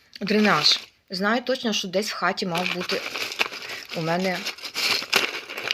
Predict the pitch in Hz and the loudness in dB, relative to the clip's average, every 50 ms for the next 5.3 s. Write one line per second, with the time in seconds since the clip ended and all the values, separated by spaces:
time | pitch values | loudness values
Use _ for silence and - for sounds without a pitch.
0 | - - 165 156 147 147 143 143 151 - - - - - - - - _ _ _ | -2 -4 -6 -6 -4 -4 -4 -2 -2 -2 -4 -4 -6 -8 -16 -20 -20 _ _ _
1 | _ _ _ _ _ _ _ _ - - - _ _ _ _ _ _ - - 175 | _ _ _ _ _ _ _ _ -20 -20 -20 _ _ _ _ _ _ -14 -12 -10
2 | 160 - - - 185 170 156 147 156 147 - 170 - - - 147 147 147 165 - | -10 -10 -8 -6 -6 -6 -6 -6 -8 -10 -10 -12 -12 -10 -10 -8 -8 -10 -10 -6
3 | - 190 180 180 170 165 160 160 147 - - - - - _ _ _ _ _ _ | -2 -2 0 0 0 -2 -2 -4 -6 -6 -8 -12 -16 -16 _ _ _ _ _ _
4 | _ _ _ - - - - - - - - - 180 196 220 214 220 226 233 226 | _ _ _ -20 -18 -16 -14 -12 -12 -12 -8 -2 2 2 2 4 4 6 8 8
5 | - - 170 147 127 120 | 8 8 4 -4 -8 -8